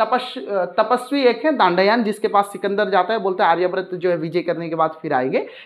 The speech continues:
ये एक तपस्वी हैं। तो बस इतने कैरेक्टर हैं तक्षशिल के।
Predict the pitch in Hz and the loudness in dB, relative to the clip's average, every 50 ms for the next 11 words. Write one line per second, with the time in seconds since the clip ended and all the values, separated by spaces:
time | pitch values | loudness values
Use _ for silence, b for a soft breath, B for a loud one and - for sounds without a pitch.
0 | B _ 254 254 262 254 269 269 269 269 - 160 - 160 156 - - 143 131 123 | B _ -4 -4 0 0 0 0 0 -2 -4 -4 -2 -4 -6 -6 -4 -4 -4 -4
1 | 127 - 254 277 233 294 285 294 - 302 - - 262 294 294 285 254 233 220 - | 0 0 0 2 4 2 2 2 -2 -4 -2 0 0 0 2 2 2 2 2 0
2 | - 208 196 226 254 254 - 160 - - - 143 135 - 139 120 120 135 131 | 0 -2 -2 -2 -4 -4 -8 -10 -8 -6 -6 -6 -4 -4 -6 -4 -4 -6 -8